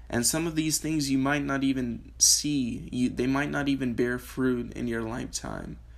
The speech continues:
But once you really understand that if it's just to change one soul, or if it's just to impact one person, you can be more than satisfied with that.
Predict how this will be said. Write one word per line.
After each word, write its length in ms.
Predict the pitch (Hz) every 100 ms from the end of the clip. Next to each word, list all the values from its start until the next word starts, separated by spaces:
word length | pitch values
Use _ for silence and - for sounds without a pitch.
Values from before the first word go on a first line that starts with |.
| - - -
But 120 | - 120
once 280 | 131 147
you 140 | 160 135
really 320 | 139 143 139
understand 840 | 131 127 123 - 127 123 123 120 - - - - - -
that 380 | - 113 - - - - - - - -
if 160 | 135 -
it's 220 | 139 -
just 360 | - 165 - -
to 80 | 135
change 480 | - 139 131 120 110
one 280 | 120 120
soul, 640 | 120 - 120 113 - - - - - -
or 220 | 123 120
if 100 | 120
it's 220 | 127 -
just 320 | - 143 -
to 320 | - 131 120 - - - -
impact 400 | 131 127 135 127
one 380 | 123 120 123 127
person, 640 | - 123 123 - 98 113 - - - - - - - - - - - -
you 140 | 135
can 160 | 135 143
be 140 | 135
more 360 | 123 117 123 123
than 160 | 113
satisfied 840 | - - 107 104 - - - 87 -
with 120 | -
that. 260 | - -